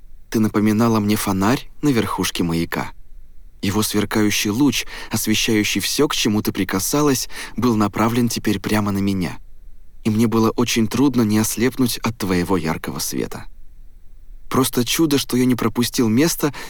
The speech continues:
где нам надо было сворачивать с шоссе. Не будет преувеличением сказать, что я был очарован, околдован тобой. Я буквально потерял голову,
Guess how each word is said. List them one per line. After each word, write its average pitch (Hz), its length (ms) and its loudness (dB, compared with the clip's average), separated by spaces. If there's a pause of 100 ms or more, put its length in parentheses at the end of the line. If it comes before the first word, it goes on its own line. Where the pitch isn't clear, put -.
(100)
где 117 200 0
нам 120 220 4
надо 104 220 2
было 101 220 2
сворачивать 95 640 -2
с - 60 -4
шоссе. - 520 -2 (1300)
Не 123 160 4
будет 156 280 2
преувеличением 131 720 4
сказать, 127 440 2
что - 200 -2
я 143 120 4
был 135 160 4
очарован, 113 640 2 (120)
околдован 123 680 2
тобой. 82 400 -2 (960)
Я 117 160 2
буквально 127 520 4
потерял 135 420 4
голову, 104 520 2